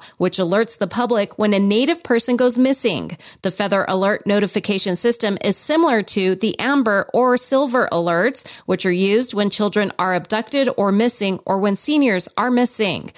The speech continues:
The new Feather Alert system is intended to help law enforcement act more quickly in notifying the public and produce leads to help find missing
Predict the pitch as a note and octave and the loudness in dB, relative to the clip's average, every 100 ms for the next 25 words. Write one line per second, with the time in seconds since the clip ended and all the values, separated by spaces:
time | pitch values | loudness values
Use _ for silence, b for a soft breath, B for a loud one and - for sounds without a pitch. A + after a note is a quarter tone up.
0 | B B F3+ F#3 F3+ F3+ F3+ F#3 F#3 F#3 | B B -2 0 0 -2 0 0 0 0
1 | F3+ - G#3+ - A#3 A3 G3 F3+ G#3+ A3 | 0 -2 -2 0 0 0 0 -2 0 0
2 | G3+ F#3 G3 F3+ A#3 A3+ G#3 G#3 G3 - | 0 -2 -2 0 -2 0 0 0 -2 0
3 | B3+ - G3+ - G#3+ A3 A#3+ A#3 - C4+ | 0 0 -4 -2 -6 -2 0 0 0 -2
4 | C4+ A#3+ F3+ - B B E3 F3+ F#3 G#3 | 0 0 0 -4 B B 0 2 4 2
5 | G3 G3 F#3+ F3+ F#3+ A3 B3 B3 - G#3 | 0 -2 0 -2 -2 0 0 -2 -4 0
6 | B3+ C#4 - D4+ B3+ B3 - F#3+ F#3+ F#3 | 0 0 -2 0 0 0 0 0 0 -4
7 | B - G#3 F#3+ C4+ D4+ A3 F#3 F#3+ A3 | B -6 -2 0 0 0 -2 0 -2 -4
8 | - F3+ - A3 | -2 -2 0 0